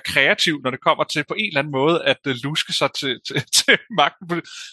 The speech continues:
Men, men der er jo den sandsynlighed, men det tror jeg er ret interessant, eller det er ret interessant, du siger, Skov, om det er taktisk bedre for Mette Frederiksen, simpelthen bare for en gang for alle at skære hovedet af borgerlig blok, ved at tage dem med, selvom hun har muligheden for at køre en ren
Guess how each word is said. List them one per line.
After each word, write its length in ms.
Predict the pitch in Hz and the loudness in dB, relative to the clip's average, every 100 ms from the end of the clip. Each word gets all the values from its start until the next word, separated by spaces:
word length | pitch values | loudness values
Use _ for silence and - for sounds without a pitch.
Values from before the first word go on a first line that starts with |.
| - | 0
Men, 180 | 165 | 0
men 100 | 165 156 | 0 2
der 80 | 151 | 4
er 80 | 165 | 6
jo 60 | |
den 200 | 202 185 | 4 2
sandsynlighed, 440 | - 143 185 147 131 | -2 -6 -2 -2 -2
men 80 | - | -6
det 100 | 196 | -4
tror 160 | - 190 | 4 6
jeg 80 | |
er 60 | 131 | 6
ret 60 | 156 | 2
interessant, 340 | 147 113 123 | -2 -4 -4
eller 120 | 113 113 | -4 -6
det 100 | 143 | -2
er 40 | 131 | -2
ret 60 | |
interessant, 320 | 131 - 117 107 | -2 -10 -12 -10
du 60 | |
siger, 180 | 107 117 | -10 -8
Skov, 260 | - 113 _ - - - | -8 -8 _ -20 -20 -6
om 140 | 131 - | -4 0
det 200 | 127 120 | 2 2
er 40 | |
taktisk 520 | 117 - 147 - 180 - _ _ | 0 0 -2 0 -8 -8 _ _
bedre 340 | 139 135 175 196 | 0 4 4 2
for 100 | 123 | 2
Mette 200 | 113 101 | -4 -4
Frederiksen, 420 | - 120 113 117 | -2 -2 -2 -4
simpelthen 300 | - 156 127 | -2 -2 0
bare 280 | 120 117 135 - | 4 4 4 0
for 80 | - | -6
en 180 | 180 120 | -6 -2
gang 200 | 123 120 - - | 0 0 -2 0
for 60 | |
alle 340 | 110 110 127 - | 2 2 -2 -2
at 60 | |
skære 220 | - 135 107 | 0 2 2
hovedet 320 | 117 127 151 | 0 -2 -2
af 80 | - | -2
borgerlig 400 | - 107 120 127 104 _ _ - | 0 4 2 2 -6 _ _ -2
blok, 260 | 110 110 - _ _ _ _ | 2 2 -2 _ _ _ _
ved 160 | 139 165 | 2 4
at 100 | - | 2
tage 160 | - 123 | 0 -2
dem 80 | 113 | 0
med, 180 | 117 | 0
selvom 220 | 127 165 123 | 2 2 0
hun 100 | 113 | 2
har 120 | 117 | 0
muligheden 380 | 120 120 127 - | 0 -4 -4 -2
for 60 | |
at 120 | 117 - | -2 -2
køre 280 | 127 156 170 | 0 2 2
en 140 | 113 | 2
ren 200 | 113 117 | 0 0